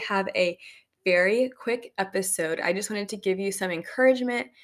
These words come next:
that the Lord was teaching me when I was doing my daily quiet time. Uh, we'll be looking at a verse in Numbers four,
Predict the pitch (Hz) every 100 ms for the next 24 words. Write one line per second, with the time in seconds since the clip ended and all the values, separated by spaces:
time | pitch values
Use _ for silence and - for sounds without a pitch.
0 | - - - 196 202 190 190 202 208 -
1 | 214 202 196 190 185 190 233 269 - 208
2 | 196 202 214 190 185 185 185 185 175 180
3 | - 180 170 165 165 - 190 - 165 165
4 | 175 - - 156 175 - - 262 302 320
5 | _ _ _ _ _ 208 202 185 185 196
6 | 190 190 214 208 196 180 185 180 190 185
7 | 185 180 170 165 165 - - 185 170 214
8 | 370